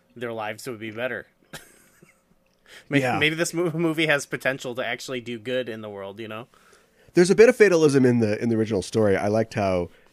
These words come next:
Speaker 2: his last fantasy, 'cause he's just, like, standing against the wall waiting for his wife to do something else, and he imagines that he's, he's smoking a cigarette, and he imagines that he's in front of a fire, firing squad.
Speaker 1: Yeah. Yeah, that was
Speaker 2: And
Speaker 1: great.
Speaker 2: he's like, "Inscrutable to the end, that Walter Mitty." Yeah.
Speaker 1: <laughs>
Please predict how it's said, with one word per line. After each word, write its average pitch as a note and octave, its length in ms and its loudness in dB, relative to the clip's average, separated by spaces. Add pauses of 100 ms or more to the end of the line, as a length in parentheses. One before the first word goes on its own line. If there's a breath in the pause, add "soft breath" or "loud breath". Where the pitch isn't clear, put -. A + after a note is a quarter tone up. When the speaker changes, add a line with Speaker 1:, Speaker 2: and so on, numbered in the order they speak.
Speaker 2:
his B2 200 2
last G2+ 360 0
fantasy, F#2+ 540 -4
'cause G#2 200 -6
he's G2 140 -6
just, G#2+ 160 -10
like, F2 140 -10
standing F2 340 -4
against E2+ 200 -6
the F#2 60 -12
wall D#2+ 300 -6
waiting D#2+ 240 -4
for E2+ 140 -10
his D2+ 140 -12
wife E2 200 -6
to - 80 -20
do F2+ 120 -10
something E2 340 -10
else, D2+ 320 -12 (220 soft breath)
and G2 80 -10
he F#2 60 -2
imagines F2 420 -4
that D#2+ 100 -10
he's, D#2+ 300 -10 (340 soft breath)
he's A2+ 140 -6
smoking A2+ 340 -2
a - 20 -8
cigarette, F2 340 -2
and E2 80 -8
he F2+ 60 -2
imagines E2 380 -8
that E2 100 -8
he's E2 200 -10 (340 soft breath)
in A2 60 -8
front G2+ 160 -4
of E2+ 80 -6
a F2 40 -6
fire, F2 300 -4
firing F2 400 -4
squad. D#2+ 320 -6
Speaker 1:
Yeah. B2+ 380 2 (240)
Yeah, D3+ 160 2
that D3+ 80 2
was D#3+ 120 2
Speaker 2:
And C#3 120 4
Speaker 1:
great. C3+ 100 4
Speaker 2:
he's C3 60 4
like, A2+ 260 0 (500 soft breath)
"Inscrutable A2+ 600 -2
to A2+ 120 -6
the A#2 200 2
end, D#2+ 260 -6 (160)
that G#2 200 -8
Walter F#2 300 -8
Mitty." E2+ 380 -2 (100)
Yeah. D#3 640 0
Speaker 1:
<laughs> - 60 -20